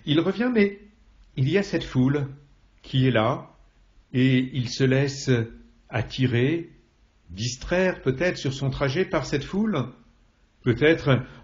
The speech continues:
entend-il Jésus. C'est peut-être pour cela d'ailleurs qu'il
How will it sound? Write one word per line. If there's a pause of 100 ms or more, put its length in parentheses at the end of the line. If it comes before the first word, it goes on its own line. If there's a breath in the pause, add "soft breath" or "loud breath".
entend-il
Jésus. (1000)
C'est
peut-être
pour
cela
d'ailleurs
qu'il